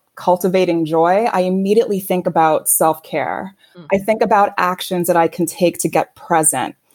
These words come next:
Speaker 1: to find peace, to find calm in my life. And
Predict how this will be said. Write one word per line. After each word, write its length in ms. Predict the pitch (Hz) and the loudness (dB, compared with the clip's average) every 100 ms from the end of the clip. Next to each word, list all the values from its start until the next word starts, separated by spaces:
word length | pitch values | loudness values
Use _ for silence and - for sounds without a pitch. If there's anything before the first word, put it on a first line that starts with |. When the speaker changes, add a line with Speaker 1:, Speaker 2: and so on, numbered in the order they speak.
| _ | _
Speaker 1:
to 100 | - | -2
find 440 | 190 190 170 165 160 | -2 0 2 2 0
peace, 380 | - 190 160 - | -4 -2 -2 -2
to 100 | - | -4
find 520 | 180 - 170 165 160 - | -2 0 2 2 0 -2
calm 520 | - 170 165 208 240 | -2 0 2 2 0
in 160 | 240 | -2
my 160 | 240 247 | 0 0
life. 500 | 254 254 254 247 - - _ _ _ | 2 2 0 -6 -14 -20 _ _ _
And 300 | 202 190 185 | 2 4 2